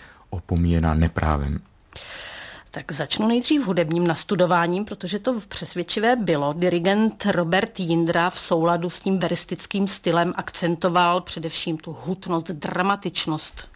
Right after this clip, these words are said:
Speaker 2: Catalaniho partitury a orchestr pod jeho vedením hrál opravdu s velkou energií. E, nicméně až naivně popisná režie Václava Klemence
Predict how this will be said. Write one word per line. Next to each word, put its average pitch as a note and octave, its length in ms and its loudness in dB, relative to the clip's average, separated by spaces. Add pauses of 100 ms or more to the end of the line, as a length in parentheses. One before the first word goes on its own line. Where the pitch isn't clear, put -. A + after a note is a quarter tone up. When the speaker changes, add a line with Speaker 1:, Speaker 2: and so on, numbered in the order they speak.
Speaker 2:
Catalaniho D#3+ 580 0
partitury E3+ 760 -2 (400)
a E3+ 260 2
orchestr F#3+ 520 -2
pod F3+ 180 2
jeho F3 200 2
vedením E3+ 380 2
hrál E3+ 260 4
opravdu E3+ 380 0
s - 140 -6
velkou E3+ 420 2
energií. F3 540 0 (760)
E, E3+ 200 4
nicméně A#3 540 2
až - 560 -2
naivně G#3+ 500 2
popisná G3 800 0
režie F3 440 0
Václava G3 540 -2
Klemence D#3 920 -2